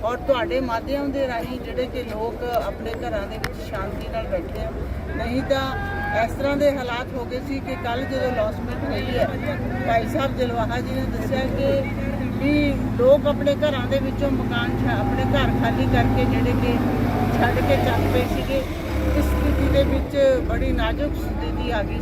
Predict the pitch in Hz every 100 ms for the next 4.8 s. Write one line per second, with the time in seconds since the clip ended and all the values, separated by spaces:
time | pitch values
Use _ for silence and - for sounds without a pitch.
0 | - - - - - - - 240 - -
1 | - 226 214 - 254 247 - - - -
2 | - - 220 220 233 226 214 262 254 247
3 | 254 240 - - 220 254 262 - - -
4 | - - - - - - -